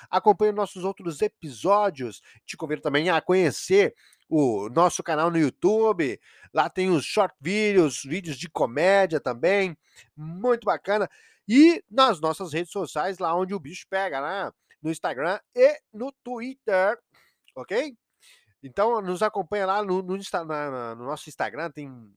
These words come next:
uns vídeos de Reels muito bacana. Convido você a, a fazer parte da nossa comunidade, tá bom? Valeu, obrigadão. Vamos lá agora pra notícia, pra notícia, isso mesmo que você ouviu, a tarifa de energia deve subir em média cinco vírgula seis por cento em dois mil e vinte e três, diz a aneel.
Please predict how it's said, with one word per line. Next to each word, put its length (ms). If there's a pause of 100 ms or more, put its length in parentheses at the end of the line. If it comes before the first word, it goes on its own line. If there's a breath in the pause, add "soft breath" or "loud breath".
(140)
uns 160
vídeos 260
de 140
Reels 500
muito 680
bacana. 360 (320)
Convido 240
você 280
a, 120 (320 loud breath)
a 80
fazer 260
parte 180
da 100
nossa 240
comunidade, 800
tá 100
bom? 280
Valeu, 320
obrigadão. 600 (240 soft breath)
Vamos 240
lá 360 (100)
agora 460 (560 soft breath)
pra 160
notícia, 1080 (140)
pra 160
notícia, 760
isso 240
mesmo 200
que 80
você 180
ouviu, 300
a 40
tarifa 360
de 80
energia 400
deve 180
subir 400
em 140
média 440
cinco 520
vírgula 400
seis 320
por 200
cento 380
em 60
dois 180
mil 140
e 40
vinte 200
e 40
três, 380
diz 240
a 220
aneel. 360